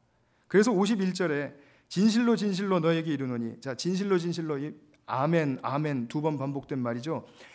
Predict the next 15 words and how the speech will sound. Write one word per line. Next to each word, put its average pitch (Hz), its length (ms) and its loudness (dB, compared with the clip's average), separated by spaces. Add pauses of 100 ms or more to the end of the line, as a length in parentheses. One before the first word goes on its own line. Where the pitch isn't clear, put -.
(160)
이 196 100 0
아멘은 202 640 2
끝에 - 340 -4
하는 233 160 2
말이지 170 320 2
않습니까? 139 640 -4 (340)
이렇게 143 260 -6 (100)
하나님이 160 360 -4
말씀하시면 143 600 -4
"네, 151 240 2
그렇습니다" 139 500 -4
하고 135 180 -4
순종하는 202 520 0
의미에서 151 280 -4
아멘인데, 147 680 -4